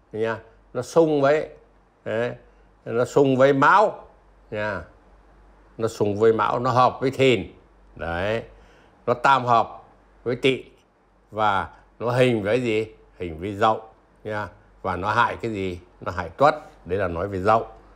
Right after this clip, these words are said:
Thế còn nói về Tuất thì Tuất nó hình với cái gì? Nó hình với Sửu, nhưng nó tam hợp với Dần và nó hợp với cái gì? Hợp với Mão.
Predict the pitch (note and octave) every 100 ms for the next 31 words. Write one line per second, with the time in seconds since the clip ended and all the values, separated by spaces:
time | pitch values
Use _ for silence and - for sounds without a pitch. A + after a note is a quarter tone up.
0 | - A2+ A2+ F#2+ A2+ A#2 - G3 - -
1 | - - - - - - A#2 G#2+ - G#3+
2 | - - _ _ _ _ _ _ _ _
3 | _ - C#3+ D3 A#2+ A2 C3 C#3 G#2+ G2+
4 | A#2+ - - G2 F#2+ D#2+ G2 - G2+ G2+
5 | A#2+ D3 - - - _ - A#2 B2 -
6 | B2+ A2+ A2 G2 - _ _ _ - A#2
7 | G#2+ A2 G#2+ E2+ - - _ _ _ G#2+
8 | G#2+ A2 A#2+ A#2+ A2 A#2 D3 B2+ A2 A#2+
9 | B2 - - F#2 F2+ G2 G#2+ A2 A#2+ F#3